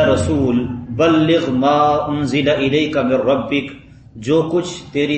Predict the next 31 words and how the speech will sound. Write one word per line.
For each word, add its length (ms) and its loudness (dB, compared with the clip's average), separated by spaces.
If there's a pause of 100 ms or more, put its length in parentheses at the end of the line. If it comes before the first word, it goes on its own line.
طرف، 240 2 (160)
تیرے 300 0
رب 200 0 (100)
کی 140 -2 (120)
طرف 220 -2
سے 220 -6
نازل 400 -4
کیا 300 -4
گیا 240 0
ہے، 200 -4
وہ 140 -6
پہنچا 460 -8
دے۔ 100 0 (640)
وَإِن 400 0
لَّمْ 240 0
تَفْعَلْ، 400 0 (800)
اور 120 4 (300)
اگر 200 2 (140)
تو 140 2
نے 160 -2 (200)
ایسا 280 0 (160)
نہ 200 2
کیا، 320 0 (640)
فَمَا 420 2
بَلَّغْتَ 580 0
رِسَالَتَهُ، 720 -4 (800)
تو 140 2 (920)
تو 160 0
نے 160 0 (160)
اس 120 -6 (120)
کا 80 4